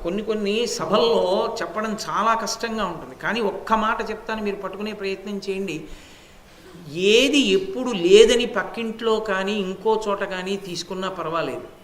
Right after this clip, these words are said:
కానీ జీవితంలో ఎప్పుడూ తీసుకోకూడదంటూ ఏదైనా ఉంటే ఒక్కటే ఉంటుంది. అది ఎక్కడా పుచ్చుకోకూడదు, ఒక్క తన భార్య దగ్గర, అంతే. అలా కట్టుబడిన వాడెవరో వాడు పురుషుడు.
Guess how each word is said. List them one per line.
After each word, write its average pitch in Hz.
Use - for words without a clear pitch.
కానీ 151
జీవితంలో 190
ఎప్పుడూ 190
తీసుకోకూడదంటూ 170
ఏదైనా 160
ఉంటే 147
ఒక్కటే 151
ఉంటుంది. 113
అది 135
ఎక్కడా 180
పుచ్చుకోకూడదు, 156
ఒక్క 139
తన 151
భార్య 135
దగ్గర, 113
అంతే. 104
అలా 151
కట్టుబడిన 220
వాడెవరో 175
వాడు 147
పురుషుడు. 135